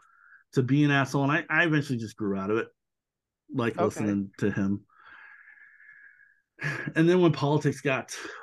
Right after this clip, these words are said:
Speaker 1: more, uh,
Speaker 2: Oh, yeah.
Speaker 1: I mean, A, I, I definitely, I've radicalized, but even, but even, but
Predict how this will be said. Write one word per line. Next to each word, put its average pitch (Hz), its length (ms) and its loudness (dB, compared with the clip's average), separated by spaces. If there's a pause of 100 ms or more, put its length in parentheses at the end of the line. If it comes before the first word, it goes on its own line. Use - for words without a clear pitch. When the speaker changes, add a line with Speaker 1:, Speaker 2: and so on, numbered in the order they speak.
(100)
Speaker 1:
more, 127 640 2 (240)
uh, 113 40 -6
Speaker 2:
Oh, 117 880 2 (800)
yeah. 120 520 -8 (760)
Speaker 1:
I 143 100 0
mean, 156 160 2
A, 185 200 2
I, 143 120 2 (260)
I 127 140 0
definitely, 117 380 -4
I've 135 260 2
radicalized, 104 680 -4
but 123 180 -2
even, 131 400 0
but 127 200 -2
even, 139 400 0
but 117 240 -6